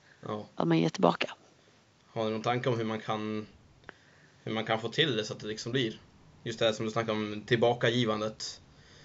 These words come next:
Speaker 1: eh, på ett, eh, liksom systematiskt sätt på något vis? Så att man skulle, jag tänker att man ska införa som system i hela curling-Sverige, att alla de här äldre juniorlagen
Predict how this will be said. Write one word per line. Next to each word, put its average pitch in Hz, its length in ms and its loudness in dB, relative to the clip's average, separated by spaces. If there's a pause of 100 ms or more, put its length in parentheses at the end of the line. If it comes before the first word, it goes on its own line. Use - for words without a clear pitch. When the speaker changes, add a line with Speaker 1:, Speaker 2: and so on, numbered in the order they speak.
(300)
Speaker 1:
eh, 101 560 -4 (1000)
på 117 120 6
ett, 110 220 0
eh, 107 160 6
liksom 104 520 -6
systematiskt 131 640 4
sätt 139 240 2
på 107 80 -6
något 104 100 -4
vis? - 360 -8 (320)
Så - 120 -2
att 110 140 -4
man 107 340 -4 (100)
skulle, - 380 2
jag 131 300 6
tänker 123 200 4
att 113 60 2
man 117 80 0
ska 127 100 0
införa 120 240 2
som 117 120 -4
system 113 400 2
i - 20 0
hela 110 160 0
curling-Sverige, 120 460 2
att 107 100 -10
alla 113 220 2
de 107 100 -2
här 107 80 -2
äldre 110 260 0
juniorlagen 107 600 2